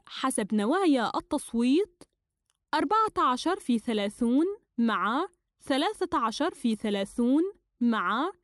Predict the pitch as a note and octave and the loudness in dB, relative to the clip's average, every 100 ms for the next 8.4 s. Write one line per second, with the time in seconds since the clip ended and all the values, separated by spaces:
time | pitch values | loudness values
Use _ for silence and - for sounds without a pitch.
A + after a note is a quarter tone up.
0 | _ _ - - A4 E4 C4 E4+ - A3 | _ _ -14 -2 0 2 2 0 0 -2
1 | A3 D#4 E4+ F4+ G4+ G#4+ C4+ G3+ F#3 - | 0 0 0 0 2 4 4 2 -2 -8
2 | _ _ _ G#3+ C4 G4+ - F4+ C#4+ C4+ | _ _ _ 2 4 2 0 2 4 4
3 | C#4+ C#4+ - _ _ _ _ - E4+ F#4+ | 6 4 0 _ _ _ _ -4 -2 0
4 | F#4+ G4 - E4 D#4+ E4 D#4 F#4 F#4 B3 | 2 2 0 0 0 -2 0 2 4 2
5 | G3 - C4 C#4 A#3+ G3+ B3 G4 - _ | 0 0 4 4 4 0 -2 -2 -6 _
6 | _ - C4 F4 - F4+ F4 D#4 D#4 E4 | _ -2 0 0 0 0 2 0 0 0
7 | E4 - E4 G#4 E4+ A3+ G3 - G#3+ B3 | -2 -2 -2 2 2 2 0 -4 2 2
8 | A3 F#3+ A#3+ | 2 0 -2